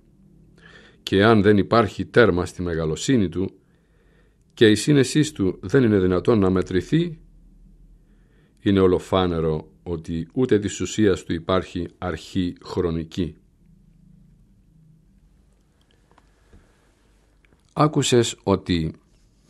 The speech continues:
στην αρχή δημιούργησε ο Θεός τον ουρανό και τη γη; Πώς εννοείς την αρχή αυτή; Οπωσδήποτε ότι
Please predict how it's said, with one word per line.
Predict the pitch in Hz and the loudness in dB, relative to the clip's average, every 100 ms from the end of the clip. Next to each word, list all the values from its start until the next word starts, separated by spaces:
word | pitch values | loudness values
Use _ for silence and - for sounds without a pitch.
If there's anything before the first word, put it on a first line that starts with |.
| _ _ - | _ _ -18
στην | - 104 101 | 0 4 4
αρχή | 90 - 143 | 2 0 2
δημιούργησε | 98 95 92 113 98 98 | 4 4 4 2 2 -2
ο | |
Θεός | 82 - 101 104 | -4 0 0 0
τον | - 90 | -2 -2
ουρανό | 82 82 107 | 0 0 -2
και | - 80 | -2 -6
τη | 80 | -8
γη; | 76 120 98 - _ _ _ _ _ _ _ _ _ _ _ _ _ _ _ _ _ | -4 -4 -4 -8 _ _ _ _ _ _ _ _ _ _ _ _ _ _ _ _ _
Πώς | - 170 175 | 0 2 4
εννοείς | 165 131 120 | 6 6 4
την | - 95 | 2 2
αρχή | 85 - 95 | 2 0 -2
αυτή; | 82 - 87 78 _ _ _ _ _ _ _ _ _ _ _ _ _ _ _ _ _ _ _ _ _ _ _ _ _ _ _ _ _ _ _ - | -2 -4 -8 -8 _ _ _ _ _ _ _ _ _ _ _ _ _ _ _ _ _ _ _ _ _ _ _ _ _ _ _ _ _ _ _ -8
Οπωσδήποτε | 85 87 78 98 120 131 143 151 - _ _ | -6 -2 -2 2 2 4 4 2 -2 _ _
ότι | 87 82 - 80 76 - | -6 -6 -6 -8 -8 -10